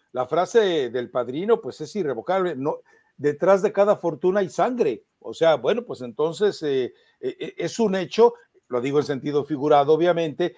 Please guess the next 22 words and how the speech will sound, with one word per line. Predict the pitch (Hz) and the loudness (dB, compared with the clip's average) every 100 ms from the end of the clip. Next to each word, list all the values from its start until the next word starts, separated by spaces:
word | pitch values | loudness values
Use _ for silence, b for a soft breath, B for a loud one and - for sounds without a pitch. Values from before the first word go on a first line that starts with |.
| b | b
es | 151 147 | -6 -2
un | 208 175 | -2 -2
hecho | 165 190 214 | -2 -4 -6
que | 160 | -6
también | 120 123 147 175 | -4 -2 -2 -4
si | - 120 | -6 -2
le | 117 | -2
buscas | 110 175 233 - 131 127 - b b b | 0 0 -2 -2 0 0 -2 b b b
a | 120 127 | 2 2
la, | 120 117 120 | 4 2 2
a, | - 123 | 0 -2
a | - 120 | 0 0
la | 117 | -2
cuenta | - 180 190 196 165 | 0 0 2 2 2
de, | - 123 - | 0 -6 -8
de, | 123 117 113 107 | -8 -8 -8 -8
de | 120 107 | -10 -12
cheques | - 202 190 147 127 | 0 0 0 -4 -6
en | 123 117 | -8 -8
Suiza | - 190 175 135 107 | -4 -4 -2 -2 -2
de | 113 | 0
Alejandro, | 110 139 143 208 165 156 196 | 0 0 4 4 4 0 -2